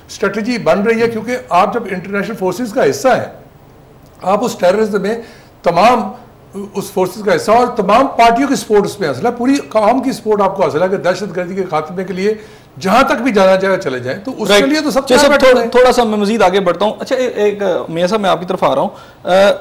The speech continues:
Speaker 2: सदर मुशर्रफ साहब की तरफ से एक statement आई है कि जी कॉन्स्टिट्यूशन role army का होना चाहिए, कुछ इस तरह की statement है। अ, क्या उसकी वजह ये है कि इस वक्त जो हुकूमत है, जो पाकिस्तान के जो दाखिली मामलात हैं या sovereignty के हवाले से मामलात हैं,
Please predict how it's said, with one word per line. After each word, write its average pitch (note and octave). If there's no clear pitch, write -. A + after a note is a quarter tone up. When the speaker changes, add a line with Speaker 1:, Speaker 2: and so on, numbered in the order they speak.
Speaker 2:
सदर G3+
मुशर्रफ G3+
साहब G3+
की G3+
तरफ G3
से F#3+
एक F3
statement D3+
आई B2+
है C3+
कि D3
जी D#3
कॉन्स्टिट्यूशन D#3
role C#3+
army C3
का B2+
होना A#2+
चाहिए, A2+
कुछ A#2+
इस A#2+
तरह B2+
की B2
statement A#2
है। A2
अ, A2
क्या C4+
उसकी A#3+
वजह A3
ये F#3
है E3+
कि E3+
इस -
वक्त E3+
जो E3
हुकूमत D3+
है, C3
जो C#3
पाकिस्तान C#3
के C#3+
जो C3+
दाखिली B2+
मामलात B2
हैं B2+
या B2+
sovereignty D3+
के E3
हवाले B2+
से C#3
मामलात B2+
हैं, C#3